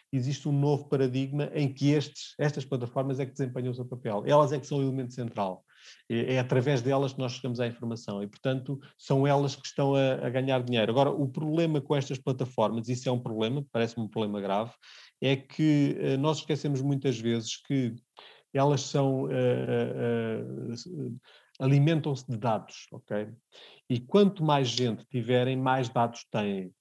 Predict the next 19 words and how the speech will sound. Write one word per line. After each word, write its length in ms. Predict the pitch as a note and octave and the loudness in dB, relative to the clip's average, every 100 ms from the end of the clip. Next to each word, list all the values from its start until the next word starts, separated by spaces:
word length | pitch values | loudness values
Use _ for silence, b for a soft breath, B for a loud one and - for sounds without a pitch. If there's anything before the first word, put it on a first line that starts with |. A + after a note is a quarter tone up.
| - | -10
E 60 | G#2+ | -2
quanto 380 | - G3+ F#3+ | 4 4 4
mais 240 | E3 D#3 C3 | 0 2 2
dados 280 | B2+ A#2+ - | 2 0 -4
tiverem, 420 | B2 A#2 B2 C3 | -4 0 0 0
mais 280 | C3+ C#3+ - | 0 0 -4
poderosas 720 | - C3 C3+ C3 B2+ B2+ - | -2 2 2 2 0 -6 -2
são, 180 | C3 | -2
porque 280 | C3+ C#3 - | -2 -6 0
mais 240 | D3 D#3 D3 | 2 4 4
algoritmos 680 | C#3 B2+ C3 C#3 C#3+ C3 | 2 2 0 0 -4 -8
conseguem 460 | - C#3 C3 C3 B2 | -6 -8 -4 -4 -4
fazer 380 | B2+ A#2 C3+ C3+ | -4 -2 2 2
e 60 | |
melhor 460 | C#3+ C#3+ C#3 D3 C#3+ | 4 4 6 6 4
conseguem 340 | C#3 B2+ C3 B2 | -2 -6 -6 -4
fazer 280 | B2+ B2+ | -4 -2
os 120 | B2+ B2 | -2 -2
algoritmos. 600 | B2 B2 A#2+ - G2+ | -2 -4 -6 -6 -10